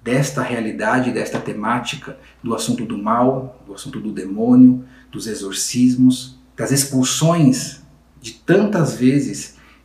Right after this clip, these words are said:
que ali aconteceu nos evangelhos, quando Jesus expulsa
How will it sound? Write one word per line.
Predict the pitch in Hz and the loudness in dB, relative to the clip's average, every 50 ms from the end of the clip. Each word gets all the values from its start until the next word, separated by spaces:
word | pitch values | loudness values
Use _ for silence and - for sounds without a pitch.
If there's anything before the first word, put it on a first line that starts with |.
| _ _ | _ _
que | - 123 120 | -8 -6 -4
ali | 117 113 110 107 113 127 131 131 139 139 - | -2 -2 -2 0 4 4 4 4 2 -4 -6
aconteceu | 131 - - 127 123 123 - - - 113 113 | -8 -6 0 0 0 0 -2 -8 -8 -6 -4
nos | 110 110 101 107 | -4 -4 -6 -8
evangelhos, | 104 101 107 107 101 101 98 98 98 98 98 95 - - | -10 -10 -12 -12 -12 -10 -8 -8 -8 -8 -8 -10 -12 -10
quando | - 120 117 113 | -4 -4 -4 -4
Jesus | 110 110 110 117 113 | -4 -6 -10 -4 -4
expulsa | 123 117 - - - - _ _ - 160 170 - 185 - - - 156 151 - | -2 -2 -2 -6 -8 -12 _ _ 2 2 2 2 0 -6 -6 -6 -8 -10 -12